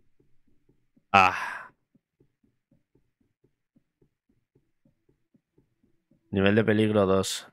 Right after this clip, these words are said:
Sigo en nivel de peligro dos. Esto es metal, lámina de metal. Es como que esto sigue así como para hacia adentro. O sea, dentro me sale como una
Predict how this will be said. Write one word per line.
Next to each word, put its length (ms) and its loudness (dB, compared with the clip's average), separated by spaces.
Sigo 280 -2
en 60 0
nivel 220 0
de 80 0
peligro 380 0
dos. 380 -2
Esto 260 -4
es 80 -6
metal, 680 0
lámina 440 -2
de 80 -2
metal. 560 -2
Es 80 -20
como 200 0
que 80 4
esto 260 -2
sigue 240 -2
así 200 -2
como 340 -2
para 280 2
hacia 440 -2
adentro. 340 -2
O 20 -6
sea, 240 0
dentro 360 -4
me 120 0
sale 240 -4
como 180 -4
una 380 -2